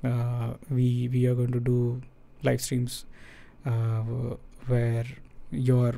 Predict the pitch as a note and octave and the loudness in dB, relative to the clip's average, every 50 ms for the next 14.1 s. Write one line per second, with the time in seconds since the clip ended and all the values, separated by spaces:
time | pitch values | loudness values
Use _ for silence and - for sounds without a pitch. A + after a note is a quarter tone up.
0 | - - - - - - - - - - - C3 A#2 - C3 B2 - - B2+ A#2+ | -2 6 10 12 12 12 12 12 12 12 12 8 8 8 8 8 8 4 0 2
1 | A#2+ B2+ A#2 B2 A#2+ B2 - - - - - - - - - - - - - - | 2 2 2 2 0 -2 -4 -6 -12 -20 -20 -20 -20 -20 -18 -18 -18 -18 -10 -2
2 | - B2 B2 A#2+ A#2+ A#2+ A#2 A2+ A#2 A#2+ - B2+ B2 A#2+ A#2+ A#2 A#2 A#2 A#2 A#2 | 2 4 6 6 6 6 4 2 0 -4 -2 0 0 2 2 2 0 0 0 -2
3 | A#2 - - C3+ C3 - - C#3 B2+ - - B2+ B2 - C#3+ C3 - - B2 A#2 | 2 8 8 10 10 10 8 6 4 6 4 4 6 6 4 4 4 4 2 2
4 | A2+ A2+ - B2+ A#2 A#2 - A#2 A2 G#2+ A2 G#2+ - - - - - - - - | 2 0 -2 -4 -4 -2 -4 -4 -4 -4 -6 -6 -6 -8 -10 -10 -14 -16 -16 -18
5 | - - - - - - - - - - - - - - - - - - - - | -20 -20 -20 -20 -20 -20 -20 -20 -20 -20 -18 -14 -12 -12 -12 -12 -14 -18 -20 -20
6 | - - - - - - - - - - - - - - - - - - - - | -20 -20 -20 -20 -20 -20 -20 -20 -20 -20 -20 -20 -20 -20 -20 -20 -14 -14 -4 6
7 | - D3+ C#3+ C#3 D3 D#3+ E3+ F3 E3+ F3+ F3 D#3+ D3+ D#3+ D#3 D#3 D#3+ D#3+ E3 E3 | 10 10 12 12 12 12 12 12 12 12 12 12 12 12 12 12 10 10 10 8
8 | D3 A#2 - - - - F3+ D3+ B2 - - - - - - - - - - - | 10 12 12 12 12 12 12 12 10 8 6 6 8 8 10 10 10 8 8 2
9 | - - - - - - - - - - - - - - - - B2+ - - D#3 | -6 -6 -8 -8 -8 -10 -10 -6 -6 -4 -4 -2 -4 -4 -4 -6 -6 2 6 10
10 | D#3+ E3+ D#3+ D#3 D3+ D3 D3 D#3+ D3+ D3 C#3+ C#3 D#3+ - - - - - - - | 12 12 12 10 8 6 6 6 6 6 6 4 2 -2 -10 -20 -20 -20 -16 -8
11 | - C3+ C#3 C3+ D3 D3 C#3+ C#3 C#3+ C#3 C#3 C#3+ C3+ C3 B2+ A#2+ - - C3 C#3 | -2 0 2 4 4 4 4 2 0 0 0 2 2 0 0 -2 -6 -6 -2 0
12 | C#3+ C#3+ D#3 C#3+ C3 C#3 C#3+ D3+ E3 E3+ D#3+ C3+ C#3+ D3 D3 D3+ C#3 C3+ C#3 C#3 | 2 4 4 6 8 8 10 12 12 12 12 12 12 10 8 8 8 8 6 6
13 | C#3+ C#3 C#3 C3+ B2 - C#3 B2+ B2+ B2 B2+ B2+ C3+ C3 B2+ B2+ B2+ B2 A#2+ B2+ | 6 4 4 2 0 0 0 -2 0 -2 -2 -2 -2 -2 -2 -2 -2 -4 -4 -6
14 | B2+ - | -8 -12